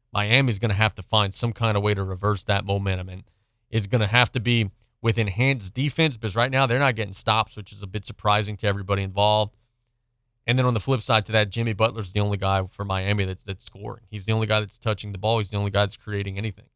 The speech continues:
He had twenty-nine points. Their next leading scorer was, was, uh, Gabe Vincent with fourteen.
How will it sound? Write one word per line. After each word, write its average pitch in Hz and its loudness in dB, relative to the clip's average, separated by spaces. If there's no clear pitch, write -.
He 107 0
had 104 2
twenty-nine 110 0
points. 117 0
Their 107 2
next 107 0
leading 104 -4
scorer 113 -4
was, 98 -8
was, 104 -10
uh, 98 2
Gabe 98 0
Vincent 101 -6
with 92 -16
fourteen. - -8